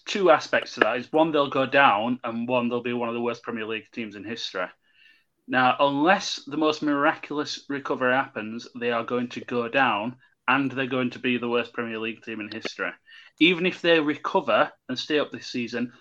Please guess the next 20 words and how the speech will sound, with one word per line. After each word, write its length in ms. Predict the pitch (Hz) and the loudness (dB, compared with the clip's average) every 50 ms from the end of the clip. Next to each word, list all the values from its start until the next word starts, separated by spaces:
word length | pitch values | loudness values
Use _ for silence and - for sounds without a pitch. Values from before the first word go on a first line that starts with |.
| _ _ - | _ _ -2
they'll 220 | 131 127 123 123 | 0 0 0 0
be 100 | 120 127 | 0 -2
known 380 | 127 131 135 139 135 127 120 - | 0 0 0 2 2 0 0 -2
as 120 | - 107 - | -6 -8 -8
one 120 | 123 117 | -6 -8
of 80 | 117 - | -8 -8
the 60 | 110 | -8
worst 300 | 107 117 120 117 - - | -6 -4 -4 -4 -4 -8
Premier 260 | - 123 120 117 113 | -8 -8 -6 -6 -6
League 240 | 107 107 110 104 _ | -6 -8 -8 -10 _
teams 220 | - 123 113 104 113 | -8 -8 -8 -8 -10
in 80 | 110 - | -12 -10
history. 400 | 123 117 - - - - 95 92 90 - _ _ _ _ _ _ - | -10 -10 -10 -10 -8 -6 -4 -4 -6 -8 _ _ _ _ _ _ -2
That 180 | 127 131 - 147 | 0 2 2 2
is 80 | 131 127 | 2 2
how 140 | 123 127 127 | 0 0 0
terrible 600 | 127 - - - 135 127 127 113 110 107 107 101 | -4 -6 -2 0 0 0 0 -2 -4 -6 -6 -6
they 100 | 104 104 | -4 -4
have 220 | 101 101 98 - | -4 -4 -6 -8
been. 280 | - 107 104 95 95 | -6 -6 -6 -6 -10